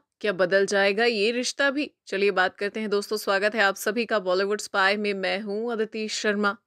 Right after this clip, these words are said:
तो आपके फेवरेट शो ये रिश्ता क्या कहलाता है में आप देख रहे हैं कि दादी सा का दिल एक किस्म से अभीरा ने जीत लिया है, या फिर यूँ कहें कि दादी सा कुछ ऐसा ही चाहती है क्योंकि उनको अभीरा का पोटेंशियल पता है।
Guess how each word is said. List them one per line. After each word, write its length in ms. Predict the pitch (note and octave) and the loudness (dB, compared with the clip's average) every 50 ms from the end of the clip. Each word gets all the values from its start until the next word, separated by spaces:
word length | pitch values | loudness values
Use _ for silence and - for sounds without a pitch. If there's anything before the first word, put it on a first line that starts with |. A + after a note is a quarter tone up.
| _ _ _ _ _ - - - - - _ - | _ _ _ _ _ -20 -20 -20 -20 -20 _ 0
तो 60 | C#4+ | 4
आपके 280 | C#4 D4 C#4 C#4 D#4+ D#4+ | 4 4 4 2 -2 -4
फेवरेट 400 | - - D4+ D4+ C4 D4 E4 D#4 | 0 0 0 0 2 2 0 0
शो 260 | - - C4 B3+ C4+ | 0 0 -2 -2 -2
ये 180 | A#3+ A3 G#3 G3 | 0 2 2 2
रिश्ता 360 | G3+ A3 A3 - - C4+ C4 | 2 2 0 0 0 -2 0
क्या 160 | A#3+ B3+ B3 A#3+ | 2 2 2 2
कहलाता 500 | A#3+ A#3 G#3 G3 G3 F#3 F#3 - G#3+ G#3+ | 2 2 2 4 4 2 2 2 2 2
है 140 | G#3+ G#3 G3+ | 2 2 0
में 120 | G#3 G#3 | 2 4
आप 180 | G3+ G3 F#3+ E3+ | 4 4 4 2
देख 300 | E3 F#3 F3+ F#3+ F#3+ - | 0 0 0 0 0 0
रहे 140 | G#3+ G3+ G3+ | -2 -2 0
हैं 300 | G#3 G3+ F3+ F#3+ G#3+ A#3 | 0 0 0 0 0 -2
कि 200 | A#3 - C4 B3 G#3 | -4 -4 -6 -6 -6
दादी 480 | F#3+ - F#3+ G3 G3+ G3 F#3+ B3+ C#4 | -4 0 2 2 2 2 2 0 -2
सा 200 | C#4+ - C#4+ C4 | 0 0 0 0
का 160 | B3 B3+ B3 | 2 2 0
दिल 260 | A3+ G3+ G3+ G#3 A3 G#3 | 2 2 2 2 4 2
एक 160 | G3+ G3 - | 0 0 -2
किस्म 280 | F#3+ F#3 - F#3+ F#3 | -6 -6 -6 -8 -8
से 160 | F3+ - G#3 F#3+ | -6 -2 0 0
अभीरा 340 | F3+ F#3 F#3+ F3 F3 F3 | 0 0 -2 -2 0 0
ने 160 | E3 F3+ G3+ A3 | 0 0 -4 -4
जीत 320 | F#3 F#3 F3+ D#3+ D#3 - | -2 -2 -4 -4 -4 -4
लिया 220 | E3+ E3+ E3 E3 F3 | -4 -2 -2 -2 -2
है, 120 | E3+ C#3+ _ _ - - - - _ - | -4 -8 _ _ -20 -20 -20 -20 _ 2
या 140 | D4+ D#4 D#4+ | 4 4 4
फिर 200 | D#4 F4+ F4 D#4+ | 4 2 0 0
यूँ 180 | D4+ D#4 D#4+ D4 | 0 0 0 2
कहें 280 | D4 C#4+ C4+ C#4+ D4 | 0 2 2 0 -2
कि 100 | D4 D4+ A3+ | -2 -2 2
दादी 340 | G#3+ G3+ F#3+ G3 A#3 C4 | 4 4 4 4 2 -2
सा 160 | - - B3+ B3 | -2 0 -2 0
कुछ 200 | - A3 G3+ G3+ | 0 -2 0 0
ऐसा 240 | F3+ F3+ F3+ - G#3+ | 0 0 0 0 -2
ही 120 | A#3+ A#3+ A3 | -2 -2 -2
चाहती 420 | - G#3+ G3 F#3+ G3 B3 B3+ B3 | 0 0 0 0 0 0 -2 0
है 160 | A#3 A#3 C4+ | 0 0 -2
क्योंकि 360 | C4 - A#3 G3+ G3 - B3 | -2 -2 -2 -2 -2 0 0
उनको 240 | A#3 G#3 G3+ G#3+ A3+ A3 | 0 0 0 -2 -2 -2
अभीरा 340 | G3+ F#3 F#3+ F3 F3 E3+ | 0 0 0 2 2 2
का 140 | F3 A3 A#3 A#3+ | 0 0 -4 -4
पोटेंशियल 580 | - A3 F#3 - F3 F3 F3 - - G3 F#3 - | -4 -10 -8 -6 -6 -6 -6 -6 -4 -4 -4 -4
पता 220 | F3 E3+ - F3+ F#3 | -4 -4 0 0 0
है। 180 | A3 F3+ - | 0 -2 -6